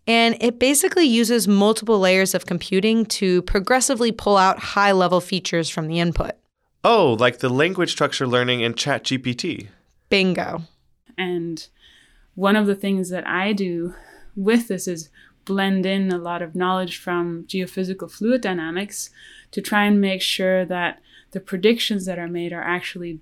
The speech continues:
Speaker 3: based and rooted in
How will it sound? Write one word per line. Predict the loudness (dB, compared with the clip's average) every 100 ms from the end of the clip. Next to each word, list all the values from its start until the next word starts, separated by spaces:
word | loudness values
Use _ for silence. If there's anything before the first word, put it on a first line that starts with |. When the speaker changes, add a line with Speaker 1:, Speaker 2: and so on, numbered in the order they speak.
| -8
Speaker 3:
based | -6 -4 -6 -10 -12 -18 -20 _ -4
and | -2 -2 -6 _ -14
rooted | -10 0 2 4 0 -4 -6
in | -2 2 2 0